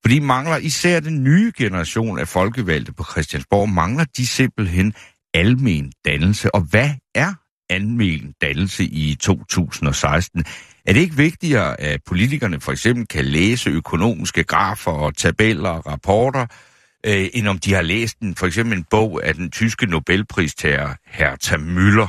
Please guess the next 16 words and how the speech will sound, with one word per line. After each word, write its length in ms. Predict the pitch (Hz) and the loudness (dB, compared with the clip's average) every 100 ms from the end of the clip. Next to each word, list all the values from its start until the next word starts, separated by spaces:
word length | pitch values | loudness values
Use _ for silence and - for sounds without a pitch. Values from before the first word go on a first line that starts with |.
| - _ _ _ _ _ | -2 _ _ _ _ _
Og 140 | - 120 | -2 0
det 100 | 180 | 0
skal 160 | - | 2
vi 80 | 156 | -2
diskutere 640 | 123 120 - 107 165 175 | 0 -2 -2 0 2 4
med 140 | 147 113 | 2 0
vores, 440 | 95 85 82 - - | 0 -2 -4 -8 -6
øh, 360 | 95 82 78 73 - | -2 0 -2 -4 -2
to 280 | 135 127 - _ _ | -2 -2 -10 _ _
gæster, 360 | 78 80 - 98 | -4 -2 -2 -2
og 320 | - 104 95 | 0 -2 0
det 180 | 180 151 | 0 2
er 140 | 107 | -2
forfatter 580 | - - 107 127 156 139 | -4 -4 -2 -2 -2 -8
og 320 | 123 92 82 | -4 -2 -2
historiker 760 | 76 80 - 147 143 131 95 | -4 -4 0 0 0 -2 -4